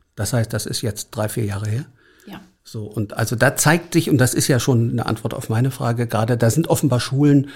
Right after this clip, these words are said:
Speaker 1: für sowas offen, dass solche Themen, dass man nicht nur über Barbarossa oder, äh, Heinrich den Achten, sondern in der Tat über zeitgegenwärtig relevante Themen, Referate und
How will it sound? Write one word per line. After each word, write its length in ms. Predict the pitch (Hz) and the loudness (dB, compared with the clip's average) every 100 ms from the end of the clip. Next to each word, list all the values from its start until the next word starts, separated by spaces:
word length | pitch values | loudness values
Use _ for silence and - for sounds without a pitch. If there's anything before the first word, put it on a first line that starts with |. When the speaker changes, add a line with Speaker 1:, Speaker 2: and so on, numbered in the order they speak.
| - _ | -20 _
Speaker 1:
für 200 | - 127 | 0 2
sowas 280 | 113 104 - | 4 2 -2
offen, 280 | - 98 | -4 -2
dass 120 | 95 107 | -2 -4
solche 240 | 113 117 | -4 -4
Themen, 480 | - 135 139 110 98 - - _ | 2 6 8 8 2 -8 -20 _
dass 160 | - | -4
man 100 | 135 | 0
nicht 180 | 127 123 | 0 2
nur 100 | 127 | 0
über 200 | 127 123 | 0 -2
Barbarossa 680 | 123 113 117 101 123 143 - | 0 0 0 0 0 0 0
oder, 420 | 113 113 110 - | -2 -2 -2 -4
äh, 140 | - 107 | -4 -2
Heinrich 320 | 117 127 120 | 0 0 -2
den 140 | 147 - | -2 -2
Achten, 320 | - - 131 | -4 -2 -2
sondern 300 | 113 113 113 | 0 -2 0
in 80 | 110 | -2
der 120 | 113 | 0
Tat 200 | 120 117 | 0 -2
über 280 | 120 107 - - 123 135 135 - _ _ _ _ _ _ _ _ _ | -2 -4 -4 0 2 2 0 -12 _ _ _ _ _ _ _ _ _
zeitgegenwärtig 1000 | - _ - 127 131 127 113 131 135 - - 120 | -20 _ -4 -2 0 0 0 0 -2 -6 -2 2
relevante 500 | 117 107 107 110 104 | 2 2 0 -2 -4
Themen, 520 | 127 117 107 101 - _ - | -2 0 -2 -6 -12 _ -6
Referate 680 | 110 117 98 110 131 131 | -2 -2 0 0 0 -2
und 300 | - 110 104 | -2 -4 -4